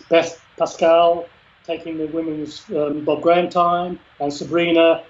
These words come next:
doing this fantastic time on the Wainwrights, which she, uh, didn't want to become a record because of how she suffered and had to have a bit of support. But there's been some brilliant performances, Jasmine Paris's,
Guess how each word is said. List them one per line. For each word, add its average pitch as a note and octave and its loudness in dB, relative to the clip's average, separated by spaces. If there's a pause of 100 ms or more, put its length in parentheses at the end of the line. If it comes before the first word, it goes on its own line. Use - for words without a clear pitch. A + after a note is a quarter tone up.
(180)
doing D#3 0
this D3 -4
fantastic E3+ -4
time D3+ 2
on D3 0
the C#3+ 0
Wainwrights, D#3+ 0
which D3 -16
she, C#3+ -10 (300)
uh, C#3+ -2 (960)
didn't E3 2
want D#3 2
to D3 4
become D3+ 0
a D3 4
record D3 2
because D3 -4
of C3+ 0
how D3 2
she D3 -8
suffered D3 -2
and C#3 -6
had C3+ -6
to D3 -4
have C#3 -4
a C3+ -4
bit C3+ -6
of C3+ -10
support. - 0
But G3+ 4
there's G#3 2
been G#3+ 4
some G2 -2 (260)
brilliant G#3+ 2
performances, F#3+ -6
Jasmine D#3+ -8 (320)
Paris's, F3 -4